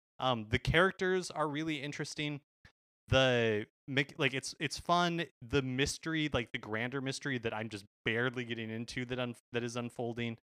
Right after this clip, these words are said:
is interesting. The art is cool. The music is cool. The one thing I'm not entirely clear on and is that I c-, I can't tell,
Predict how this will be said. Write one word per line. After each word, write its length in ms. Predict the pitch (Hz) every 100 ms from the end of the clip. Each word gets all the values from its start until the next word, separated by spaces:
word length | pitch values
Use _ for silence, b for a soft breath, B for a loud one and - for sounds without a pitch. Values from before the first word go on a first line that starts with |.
| _ _ _
is 260 | 135 131 120
interesting. 720 | 131 123 123 - 127 117 117 - _ _ -
The 60 |
art 220 | 127 156 175
is 120 | -
cool. 240 | - 151
The 100 | 139
music 280 | 131 135 135
is 120 | 131
cool. 360 | - 131 127 - _ -
The 60 |
one 240 | 156 190 247
thing 180 | 277 262
I'm 200 | 226 147
not 280 | 143 156 -
entirely 920 | 151 127 - - - 143 156 151 143
clear 340 | - - 131 123
on 260 | 117 120 - _ _ _ _ -
and 400 | 147 143 123 117 -
is 300 | 156 147 120
that 540 | 113 127 123 113 - - - _ _ _ _ _ -
I 240 | 165 170 - -
c-, 80 | -
I 140 | 160 156
can't 460 | - - 180 208 -
tell, 640 | - - 143 139 139 127